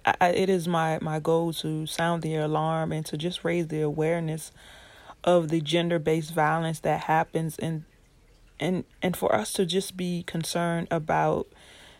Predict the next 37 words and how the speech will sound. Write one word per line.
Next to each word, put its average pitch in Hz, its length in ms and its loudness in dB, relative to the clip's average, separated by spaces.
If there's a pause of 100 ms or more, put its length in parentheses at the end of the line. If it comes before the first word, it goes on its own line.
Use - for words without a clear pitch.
(140)
the 175 80 6
humanity 170 760 2
of 156 180 0
others. 160 580 0
And 170 200 -2
I'm 196 280 0
a 190 40 0
firm 175 380 -2
believer 165 540 -2
that 156 420 0 (500)
stuff - 400 0
can 180 160 -2
happen 165 380 0
anywhere. 160 340 -2
Things 208 360 2
can 170 160 -4
happen 165 340 -2
anywhere. 160 400 0
Conflict - 540 -4
can 170 160 -4
happen 165 420 -4
anywhere. 165 540 -2 (760)
And 165 540 0 (260)
I 131 140 8
don't 180 300 2
believe 175 360 -2
that 151 220 2
any 175 240 0
place 165 580 -2
is 160 440 -2
exempt 156 500 -4
from 170 240 -4
that. 156 240 -2
I 156 140 0
just 160 300 -4
wholeheartedly 165 600 2
believe 156 760 -2